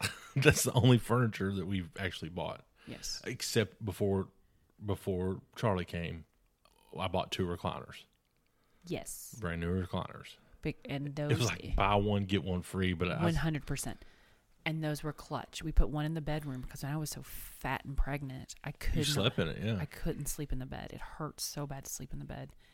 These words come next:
Speaker 2: And after I had Charlie, I slept in the recliner 'cause I had freaking
Speaker 1: covid.
Speaker 2: s-, had covid back in the day. Re-, remember how I coughed?
Speaker 1: Mm-hmm.
Speaker 2: I was so, it was, you all, it was the worst. We would finally get Charlie to sleep,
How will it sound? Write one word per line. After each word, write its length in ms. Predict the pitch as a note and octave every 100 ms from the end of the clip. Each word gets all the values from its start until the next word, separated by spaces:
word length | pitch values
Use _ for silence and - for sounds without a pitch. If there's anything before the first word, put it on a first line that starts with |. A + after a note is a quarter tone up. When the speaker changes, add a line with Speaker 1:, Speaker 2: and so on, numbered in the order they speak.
| _ _ - -
Speaker 2:
And 440 | E3+ D#3+ D3+ C#3+ - - _ _ _ _ _ -
after 340 | D3+ - G#3+
I 80 | C#3+
had 200 | C#3 B2+
Charlie, 360 | - C3+ B2+ C#3
I 40 |
slept 240 | - - -
in 60 | C#3
the 60 |
recliner 480 | D3 - C#3+ C#3+ C#3+
'cause 120 | -
I 60 | D3
had 340 | C#3+ C#3+ D#3 - - _ - _ _ _ - - _ _ _ -
freaking 340 | - E3+ D#3+ D#3
Speaker 1:
covid. 240 | F2+ E2+
Speaker 2:
s-, 220 | E2+ - - -
had 240 | - E3+ -
covid 420 | - E3+ E3 C#3+
back 180 | D3 C#3+
in 60 | C#3
the 80 |
day. 260 | C3+ C#3+ - -
Re-, 240 | F3+ G3+ -
remember 440 | F#3 F#3 G3+ B3+
how 200 | B3+ G3
I 100 | F3+
coughed? 720 | E3 - - C#3+ C#3+ - - G2+
Speaker 1:
Mm-hmm. 280 | F#2+ F2 E2+ - - - _ - -
Speaker 2:
I 60 |
was 180 | F#3+ F3
so, 380 | - - E3+ D#3+
it 120 | -
was, 200 | F3+ E3+ - -
you 140 | F3 F3+
all, 100 | E3
it 60 | D3
was 120 | D3
the 100 | C#3
worst. 340 | D3 C3+ - - - - - _ _ _ _ _ _ _ - _ -
We 100 | F#3+
would 160 | E3+
finally 480 | - - E3+ F3 F3
get 160 | E3 -
Charlie 300 | D#3+ D3 C#3
to 80 |
sleep, 480 | B2+ - C3 - -